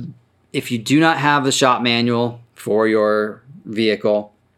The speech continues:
I highly, highly recommend you get one. And I'm not talking about the fucking Climber or the Chilton or the Haynes.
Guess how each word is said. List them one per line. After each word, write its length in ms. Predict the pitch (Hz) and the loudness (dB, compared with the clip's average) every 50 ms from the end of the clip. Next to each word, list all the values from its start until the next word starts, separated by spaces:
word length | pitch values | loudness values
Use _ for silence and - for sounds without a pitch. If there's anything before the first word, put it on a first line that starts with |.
| _ _ _ _ _ _ _ _ _ _ _ _ _ | _ _ _ _ _ _ _ _ _ _ _ _ _
I 80 | - 117 | -6 -4
highly, 680 | 117 - - - 113 127 135 135 135 135 131 127 120 113 | -4 -4 -4 -2 0 0 2 2 2 0 0 0 -2 -2
highly 440 | 113 113 117 127 127 127 127 123 | -2 -2 -2 0 0 0 0 0
recommend 540 | 113 113 113 110 - 113 101 104 101 101 98 | 2 0 -2 -2 -2 -4 -4 -2 -4 -4 -4
you 80 | 101 98 | -6 -2
get 220 | 101 110 104 110 | -2 -4 -2 -2
one. 320 | 113 113 113 113 113 110 - _ _ _ - - - - - - - _ _ | -2 -2 -2 -2 -4 -6 -10 _ _ _ -20 -20 -18 -18 -20 -20 -20 _ _
And 120 | - 101 107 | -8 -6 -4
I'm 80 | 104 | -2
not 200 | 107 107 107 107 | 0 -2 -2 0
talking 260 | - 120 123 120 135 135 | 0 0 2 2 0 0
about 260 | 127 135 135 131 127 | 2 2 2 2 0
the 80 | 131 | -4
fucking 340 | 131 - 143 143 139 160 151 | -4 -2 -2 -2 0 -2 -6
Climber 720 | 143 - 151 135 127 127 127 131 127 127 127 127 127 - _ _ _ _ _ _ | -2 0 2 2 4 2 2 2 2 2 0 0 -2 -4 _ _ _ _ _ _
or 320 | - 110 113 110 107 107 | -4 -2 0 0 0 0
the 160 | 101 120 120 | 2 0 0
Chilton 920 | 120 - - - 151 147 135 127 123 - 135 131 127 127 127 127 127 120 - - _ _ | 0 -2 0 2 4 4 4 4 2 0 0 0 2 2 2 0 0 -2 -6 -16 _ _
or 120 | - 110 | -6 -2
the 120 | 110 120 123 | -2 -2 -2
Haynes. 960 | 117 - - - 139 135 135 131 131 127 127 120 123 127 131 123 - - - | -2 -6 -6 -2 0 2 2 4 4 2 2 2 2 2 0 0 -2 -6 -10